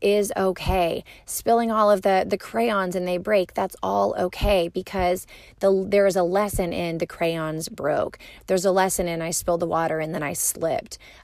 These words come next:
Um, I accidentally dumped the flour and now I've gotta, you know, remeasure it. I left the marker off the lid and now the marker's dry.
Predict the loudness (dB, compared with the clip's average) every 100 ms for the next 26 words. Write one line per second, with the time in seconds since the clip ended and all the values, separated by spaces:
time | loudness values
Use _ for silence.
0 | -6 -4 -4 -6 -6 0 4 4 2 -4
1 | -2 -2 -2 -4 0 4 4 2 -2 -4
2 | -4 -2 0 2 0 -4 -6 -4 -2 -2
3 | -2 -4 -4 -4 -6 -12 -12 -2 2 2
4 | 2 0 2 0 4 2 2 -2 0 2
5 | 2 0 -4 -4 -4 -4 -6 -6 -4 -2
6 | 0 0 -2 -6